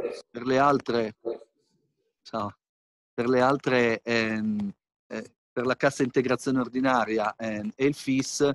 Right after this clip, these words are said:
ehm, le, le norme che valevano per gli undici comuni, ehm, addirittura prevedevano una dispensa dalla procedura sindacale. Mm, quindi, eh,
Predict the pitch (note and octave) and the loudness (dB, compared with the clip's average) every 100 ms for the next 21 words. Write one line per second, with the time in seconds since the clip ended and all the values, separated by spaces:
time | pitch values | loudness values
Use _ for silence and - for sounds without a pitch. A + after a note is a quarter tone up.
0 | - _ _ A2+ A#2 A2 A2 A2 A2 A2 | -4 _ _ -2 0 0 0 -2 0 0
1 | G#2+ - _ - A#2+ B2 C3 C3+ C#3 B2+ | -2 -6 _ 0 2 2 0 2 2 2
2 | A2+ A#2+ B2 C3+ B2 - A#2 C3 C3+ C3 | 0 2 4 4 0 -2 -2 0 0 -2
3 | C3 - D3+ C3+ B2+ C3+ C#3+ E3 - _ | -4 -2 0 2 0 0 0 -2 -8 _
4 | _ _ A#2+ A#2 A2 G#2+ G#2+ G#2 G#2 B2+ | _ _ -2 0 2 0 -2 -2 -4 -2
5 | B2+ C3+ C#3+ C#3 C3+ A#2 C3 A#2+ B2 A2+ | 0 0 2 0 0 2 4 4 2 0
6 | A2 A#2+ - A#2 A#2 B2 G#2 G#2 - G#2+ | -2 -4 -2 -4 0 0 0 -2 -6 -8
7 | G#2+ G#2+ G#2 A2 G2+ G2+ G#2 F2+ F#2 G2 | -6 -4 -4 -6 -8 -8 -6 -6 -6 -8
8 | - A2+ A2+ A2 - A#2+ C3 A#2 - G#2+ | -8 -4 -4 -4 -4 -2 0 0 -2 -12
9 | G2+ G2 G2 F#2+ | -10 -8 -10 -14